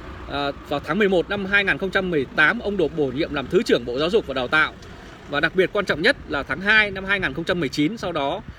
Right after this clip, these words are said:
bị, là Bí thư Đảng bộ, Bộ Giáo dục và Đào tạo nhiệm kỳ hai không mười lăm hai không hai mươi. Và với việc bổ nhiệm này thì khả năng, ờ, trong thời gian tới thì ông sẽ, ờ, thay, ờ, Bộ trưởng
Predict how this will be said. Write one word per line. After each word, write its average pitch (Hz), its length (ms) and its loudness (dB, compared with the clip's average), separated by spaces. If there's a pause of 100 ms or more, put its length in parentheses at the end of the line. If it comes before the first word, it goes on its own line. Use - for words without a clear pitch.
(160)
bị, 170 140 2
là 151 160 -2
Bí 165 140 0
thư 254 200 2
Đảng 143 180 2
bộ, 165 180 0 (360)
Bộ 160 140 2
Giáo 180 140 2
dục 202 160 4 (320)
và 139 100 0
Đào 131 180 0
tạo 139 220 -2 (100)
nhiệm 151 140 -4
kỳ 139 180 0
hai 160 160 0
không 175 180 -6
mười 135 100 -4
lăm 156 280 -2
hai 156 120 -6
không 165 200 -6
hai 160 100 -6
mươi. 170 260 2 (440)
Và 139 120 0
với 180 220 4
việc 233 200 0
bổ 156 100 -4
nhiệm 135 220 -6
này 135 220 0 (260)
thì 135 80 -2
khả 120 220 -4
năng, 165 260 0 (320)
ờ, 123 120 -8
trong 170 180 -2
thời 139 100 -4
gian 147 140 -2
tới 143 320 0
thì - 100 -18
ông 156 180 -4
sẽ, 196 300 -2 (300)
ờ, 120 220 -8
thay, 185 280 4 (480)
ờ, - 80 -14 (760)
Bộ 156 140 0
trưởng 156 240 2